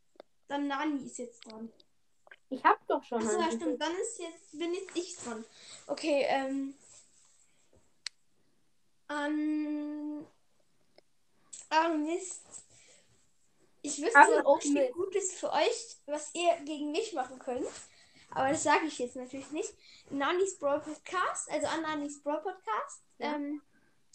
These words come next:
Speaker 1: benenne deinen Podcast um in, ähm,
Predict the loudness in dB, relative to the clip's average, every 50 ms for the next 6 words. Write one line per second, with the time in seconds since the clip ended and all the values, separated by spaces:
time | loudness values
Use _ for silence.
0 | -18 -18 -20 _ _ _ _ _ _ _ _ _ _ _ _ _ -6 -2 0 0
1 | 2 2 2 2 2 2 2 2 2 0 0 0 0 -2 -4 -6 -8 -8 -8 -8
2 | -8 -8 -4 -2 -2 -2 -2 -4 -8 -8 -10 -16 -20 -20 -20 _ -10 -6 -4 -2
3 | -2 -2 -4 -4 -6 -6 -4 -4 -4 -6 -8 -16 -18 -18 -18 -18 -14 -10 -6 -4
4 | -2 -2 0 0 0 -2 -2 -2 0 2 2 2 2 0 -2 -4 -6